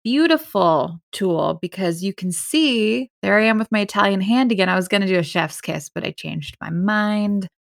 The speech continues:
But Google Analytics, it helps you see if your website is optimized for your traffic, right? Like, you know, you could be a pretty tech savvy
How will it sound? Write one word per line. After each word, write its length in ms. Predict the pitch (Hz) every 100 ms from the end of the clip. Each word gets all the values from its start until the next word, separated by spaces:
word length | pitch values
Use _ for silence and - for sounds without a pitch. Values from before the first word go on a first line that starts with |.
| _ -
But 280 | - -
Google 300 | - 247 269
Analytics, 680 | - 240 214 214 220 202 -
it 140 | 202 -
helps 340 | 220 240 -
you 80 | 233
see 300 | - 254 233
if 100 | 196
your 160 | 214
website 560 | 190 196 180 - 196 196 -
is 160 | 175 - -
optimized 680 | 175 180 - 180 165 170 -
for 180 | - 190
your 420 | 165 160 170 170
traffic, 680 | 165 - 240 262 - - - 170
right? 300 | 165 247 - _ _ _ _
Like, 260 | - 196 196
you 120 | 202 220
know, 100 | 185
you 200 | 202 214
could 220 | 262 233
be 400 | 247 233 240 -
a 60 | -
pretty 380 | - 330 370 370
tech 280 | - 269 -
savvy 720 | - 208 180 175 208 247 254